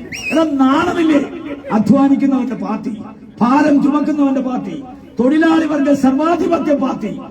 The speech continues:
ജന്മിത്വം അവസാനിപ്പിക്കാൻ ജന്മം കൊണ്ട പാർട്ടി, മാലോ പാലോറ മാതയുടെ പശുക്കുട്ടിയെ വിറ്റ്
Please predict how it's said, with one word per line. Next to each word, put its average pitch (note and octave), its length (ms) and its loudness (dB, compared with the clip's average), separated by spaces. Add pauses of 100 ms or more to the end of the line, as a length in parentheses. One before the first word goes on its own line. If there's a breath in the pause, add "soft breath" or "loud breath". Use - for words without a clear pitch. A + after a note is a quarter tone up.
(300)
ജന്മിത്വം C4 520 2
അവസാനിപ്പിക്കാൻ C4 840 0
ജന്മം C#4+ 320 -2
കൊണ്ട C4+ 140 0
പാർട്ടി, A#3+ 380 -2 (460)
മാലോ D#4 420 4
പാലോറ D4+ 540 2
മാതയുടെ D4+ 520 0
പശുക്കുട്ടിയെ D#4+ 600 -2
വിറ്റ് C#4 280 2